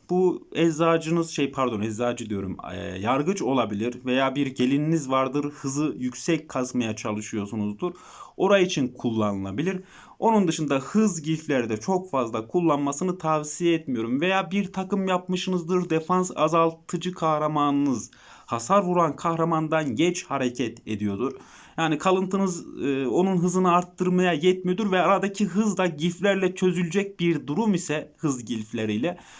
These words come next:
o şekilde hız gilfleriyle de sorununuzu çözebilirsiniz. Ama ekseri hız gilfleri buralarda kullanılabiliyor ama onun dışındaki direnç gilfleri, işte atak gilfleri, defans, H P gilflerini inanın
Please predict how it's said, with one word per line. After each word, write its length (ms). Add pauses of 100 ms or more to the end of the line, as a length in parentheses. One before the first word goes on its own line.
(140)
o 120
şekilde 360
hız 280
gilfleriyle 600
de 200 (240)
sorununuzu 640
çözebilirsiniz. 1000
Ama 300 (300)
ekseri 480
hız 240
gilfleri 440
buralarda 500
kullanılabiliyor 880
ama 160
onun 160
dışındaki 460
direnç 360
gilfleri, 460
işte 220
atak 380
gilfleri, 420
defans, 440
H 180
P 140
gilflerini 520
inanın 440